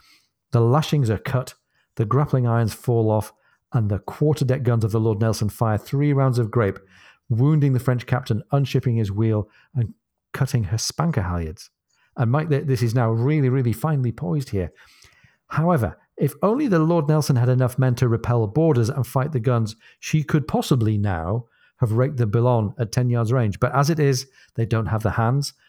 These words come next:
no shot is fired, and the ships, in this kind of odd stalemate, drift silently apart. We go back to the point of view of Jack Aubrey. He picks up this boy, a ship's boy, both arms slashed to the bone, and carries him down to the cockpit.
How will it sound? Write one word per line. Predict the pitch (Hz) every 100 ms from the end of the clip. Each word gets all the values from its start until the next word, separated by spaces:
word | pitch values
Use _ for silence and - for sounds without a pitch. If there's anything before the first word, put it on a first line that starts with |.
| _ _
no | 117 113 139 151
shot | - 123
is | 120
fired, | - 117 101 98 101 - _ _ -
and | 120
the | 107
ships, | - - - - - _ -
in | 120
this | 117
kind | 110 107
of | -
odd | 135
stalemate, | - 139 127 113 101 123
drift | 120 120 113 - _ _
silently | - 117 110 110 107
apart. | 98 - 131 85 - _ _ _ _ _ _ _ _ _ _ _ _ _ _ -
We | 123
go | 113
back | 101 139 -
to | 120
the | 117
point | 131 139
of |
view | 113 107
of | 98
Jack | 107 -
Aubrey. | 131 123 104 98 - - _ _
He | -
picks | 123 156 135
up | 117
this | 120
boy, | 107 104 123 139 127
a | 95
ship's | - 156 -
boy, | 110 127 117 110 120 - - _
both | 113 135 147 -
arms | 143 131 - -
slashed | - 151 147 -
to | -
the |
bone, | 120 131 120
and | 107
carries | - 147 139
him | 135
down | 123 123
to | 123
the | 120
cockpit. | - 143 - 101